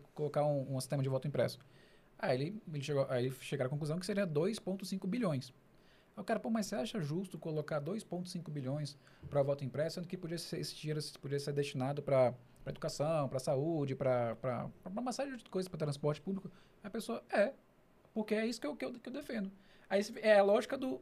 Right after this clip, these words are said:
ou é o meu assunto ou não é meu assunto. Aí fica sempre negócio.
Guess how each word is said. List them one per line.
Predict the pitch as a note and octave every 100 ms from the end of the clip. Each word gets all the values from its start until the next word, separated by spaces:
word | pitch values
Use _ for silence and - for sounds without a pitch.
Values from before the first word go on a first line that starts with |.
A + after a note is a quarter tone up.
| -
ou | B3
é | A3+
o |
meu | G#3+ A#3+
assunto | B3 B3+ E4 F#4 F#4+ - - - -
ou | B3+
não | C#4+ C#4
é | A#3+
meu | C4+
assunto. | D#4+ C#4 B3 C#3+
Aí | D3+
fica | A3 A3+
sempre | B3 C4+
negócio. | A3+ G3